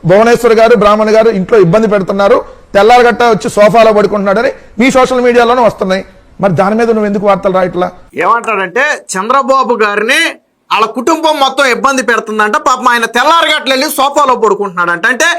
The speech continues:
Speaker 2: ఏం చెప్తున్నాడంటే, వాళ్ళ ఇంట్లో కూడా రానివ్వట్లేదు. నారా లోకేష్, బ్రాహ్మణి, భువనేశ్వర్ గారు వీళ్ళు ముగ్గురు కలిసి చంద్రబాబు గారిని ఇంట్లోకి రానివ్వట్లేదని చెప్పి సోషల్ మీడియాలో మాట్లాడుకుంటున్నారు అన్నాడు. ఆ నీతి జాతి లేని ఎదవ ఎవడు? సోషల్ మీడియాలో అలా రాసిన ఎదవ ఎవడు?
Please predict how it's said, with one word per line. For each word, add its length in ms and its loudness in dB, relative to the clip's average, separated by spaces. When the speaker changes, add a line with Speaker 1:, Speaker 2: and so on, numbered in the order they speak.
Speaker 2:
ఏం 280 0
చెప్తున్నాడంటే, 640 0
వాళ్ళ 200 2
ఇంట్లో 400 -2
కూడా 340 0
రానివ్వట్లేదు. 840 0
నారా 360 2
లోకేష్, 540 -2
బ్రాహ్మణి, 500 0
భువనేశ్వర్ 600 0
గారు 200 0
వీళ్ళు 140 0
ముగ్గురు 440 -2
కలిసి 340 -2
చంద్రబాబు 540 -2
గారిని 260 -2
ఇంట్లోకి 340 -4
రానివ్వట్లేదని 640 -2
చెప్పి 460 -2
సోషల్ 380 0
మీడియాలో 400 -2
మాట్లాడుకుంటున్నారు 760 -2
అన్నాడు. 400 -2
ఆ 100 0
నీతి 500 -4
జాతి 400 -4
లేని 260 -4
ఎదవ 280 0
ఎవడు? 200 0
సోషల్ 360 -2
మీడియాలో 320 0
అలా 160 0
రాసిన 340 -2
ఎదవ 180 -4
ఎవడు? 400 -2